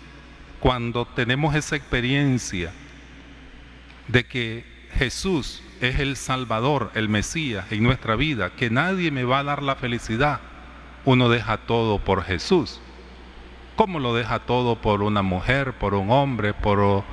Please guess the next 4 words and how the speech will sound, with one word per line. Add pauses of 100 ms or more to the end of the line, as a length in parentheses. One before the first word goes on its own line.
(1300)
por
un
vicio? (260)
Ahí